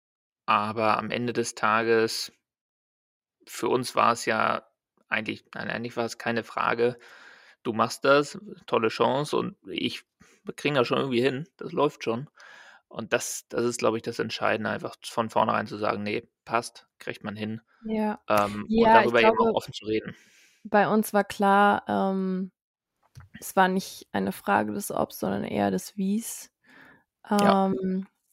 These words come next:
Speaker 2: aber ich kann mich auch noch gut, ähm, erinnern, selbst <laughs> als wir noch nicht zusammen waren und, ähm,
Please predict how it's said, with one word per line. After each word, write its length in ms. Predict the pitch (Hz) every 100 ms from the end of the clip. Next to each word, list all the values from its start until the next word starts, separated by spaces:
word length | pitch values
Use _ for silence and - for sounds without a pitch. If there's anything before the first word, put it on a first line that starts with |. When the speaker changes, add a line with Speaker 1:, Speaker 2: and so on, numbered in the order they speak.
| _ _ _ _ _ _ -
Speaker 2:
aber 440 | 196 190 190 190
ich 100 | 190
kann 160 | - 262
mich 120 | 247
auch 120 | 185
noch 180 | 202 -
gut, 340 | 220 226 - 277
ähm, 320 | 220 208 208 208
erinnern, 420 | - 214 214 202
selbst 440 | 202 214 - -
<laughs> 260 | - - 226 - - -
als 200 | - 220
wir 100 | 226
noch 160 | 202 185
nicht 280 | 220 294 -
zusammen 440 | 202 185 190 190
waren 400 | 185 208 226 226
und, 360 | - 202 196 190
ähm, 760 | - 202 190 185 185 180 185